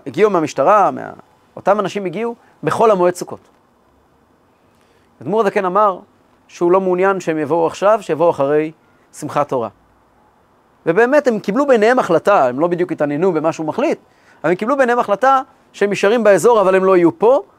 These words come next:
ויבואו אחרי החג. באמת, למחרת שמחת תורה,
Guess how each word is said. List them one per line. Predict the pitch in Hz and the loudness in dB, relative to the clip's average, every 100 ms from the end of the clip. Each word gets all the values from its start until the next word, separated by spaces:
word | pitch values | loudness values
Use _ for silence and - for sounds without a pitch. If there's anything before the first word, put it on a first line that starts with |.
| _ 143 | _ -2
ויבואו | 160 233 | 2 4
אחרי | 220 170 165 | 4 2 0
החג. | - 107 _ _ _ _ _ _ _ _ _ _ _ - - - | 0 -10 _ _ _ _ _ _ _ _ _ _ _ -20 -18 -2
באמת, | 175 262 | 0 2
למחרת | 247 190 175 185 220 | 0 0 0 0 0
שמחת | 185 160 151 | -4 -6 -8
תורה, | 113 117 | -6 -8